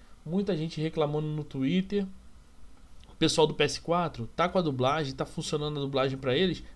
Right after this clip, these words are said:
mas o gráfico também tá muito ruim. O pessoal do P S quatro base, assim como o Xbox One base, o frame, frame rate tá em, abaixo de trinta.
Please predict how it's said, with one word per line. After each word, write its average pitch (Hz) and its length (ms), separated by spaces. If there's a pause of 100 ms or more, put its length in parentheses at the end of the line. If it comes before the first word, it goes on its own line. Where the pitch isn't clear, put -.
mas 214 200
o 220 60
gráfico 208 340
também 208 240
tá 202 120
muito 208 280
ruim. 196 320
O - 40
pessoal 190 320
do 190 380
P 180 80
S 175 180
quatro 170 320
base, 131 480 (100)
assim 139 280
como 185 180
o 156 140
Xbox 143 460 (840)
One 123 320
base, 127 480 (1200)
o 220 240
frame, 190 760
frame 208 280
rate 190 300
tá 220 120
em, 240 160 (320)
abaixo 185 520
de 196 100
trinta. 185 520